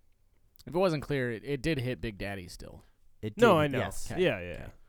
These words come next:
Speaker 2: And you see him croak back, uh, and, and, and, like, grab his throat as the same thing happens.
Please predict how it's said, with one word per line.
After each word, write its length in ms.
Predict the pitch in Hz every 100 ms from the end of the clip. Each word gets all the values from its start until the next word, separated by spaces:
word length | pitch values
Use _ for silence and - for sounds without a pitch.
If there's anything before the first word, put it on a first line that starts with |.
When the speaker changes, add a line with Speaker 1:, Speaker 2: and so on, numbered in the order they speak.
| - - - -
Speaker 2:
And 120 | 131
you 80 | 151
see 240 | 170 208 190
him 540 | 151 120 107 95 87 - - - - - - - _ _ _ _
croak 420 | - 147 127 -
back, 440 | 113 98 104 151 - - - _ _ _ _ _ -
uh, 280 | 92 85 82 -
and, 200 | 117 113
and, 320 | 104 117 101
and, 200 | 113 104
like, 160 | 92 -
grab 280 | - 110 101
his 160 | 107 -
throat 340 | - 98 107
as 100 | 104
the 80 | 92
same 300 | - 104 101
thing 340 | - 101 98 110
happens. 640 | 113 127 170 185 175 -